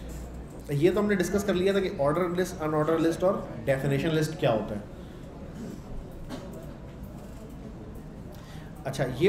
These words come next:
ऑर्डर लिस्ट का जो है वो एक क्लासिक सिंटैक्स है,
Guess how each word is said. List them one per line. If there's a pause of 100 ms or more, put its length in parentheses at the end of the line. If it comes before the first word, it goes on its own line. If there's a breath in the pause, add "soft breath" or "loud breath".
ऑर्डर
लिस्ट
का
जो
है
वो (1300)
एक (240)
क्लासिक
सिंटैक्स
है,